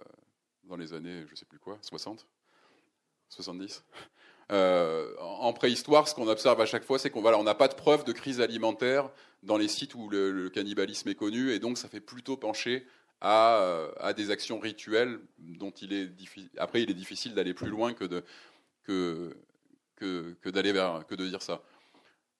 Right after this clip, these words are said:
La première grotte, bon, ben, voilà, la grotte, c'est une évidence en préhistoire. En général, quand on parle des, des, des sociétés de la préhistoire, euh, les gens pensent grotte.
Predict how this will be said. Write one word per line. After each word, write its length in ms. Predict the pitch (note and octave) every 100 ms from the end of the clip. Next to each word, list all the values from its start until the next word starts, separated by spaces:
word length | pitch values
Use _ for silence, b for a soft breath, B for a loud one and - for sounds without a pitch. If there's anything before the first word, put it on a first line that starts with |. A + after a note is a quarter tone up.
| -
La 140 | C3
première 420 | - C#3 C3+ B2+
grotte, 300 | A#2 C#3+ D3
bon, 140 | B2 G#2
ben, 180 | G2+ G2
voilà, 220 | A2 A#2
la 100 | G#2
grotte, 260 | G#2+ B2
c'est 140 | - G2+
une 140 | G2+
évidence 500 | G2+ G#2+ A2+ A#2+ -
en 100 | G2+
préhistoire. 640 | - G2 F#2+ B2+ B2 C3
En 60 | G2
général, 360 | F#2+ F#2 G2+ G#2+
quand 140 | F#2
on 60 | E2+
parle 180 | F#2
des, 420 | F2 E2 E2 D#2+ D#2+ E2+ E2+
des, 120 | E2+
des 80 | F2
sociétés 400 | F2 F2+ G2+ G2+
de 60 | F#2
la 100 | F2
préhistoire, 640 | F#2+ F#2 - G#2 A2+ G#2
euh, 200 | F2 D#2+
les 140 | E2+
gens 180 | F2 F#2+
pensent 320 | - F#2 F2+
grotte. 420 | - G2+ C3+ -